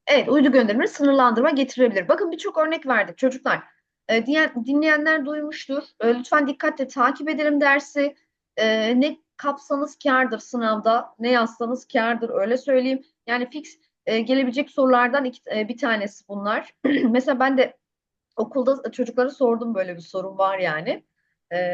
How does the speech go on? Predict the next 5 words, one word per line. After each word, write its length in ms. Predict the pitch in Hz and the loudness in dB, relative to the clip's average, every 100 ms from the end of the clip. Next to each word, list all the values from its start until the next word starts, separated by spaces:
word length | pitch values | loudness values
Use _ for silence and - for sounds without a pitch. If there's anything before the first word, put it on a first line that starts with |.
| 175 175 180 175 175 180 175 175 | -4 -2 -2 -2 -2 -4 -6 -8
yani 480 | - 190 185 175 - - | -2 -2 0 -4 -4 0
gelebilir, 520 | 240 240 240 233 285 | 4 4 4 0 0
öyle 240 | 220 220 | 0 0
söyleyeyim 420 | 247 - 196 233 311 | -2 -4 -4 -4 -6
size. 340 | 226 180 - | -8 -6 -6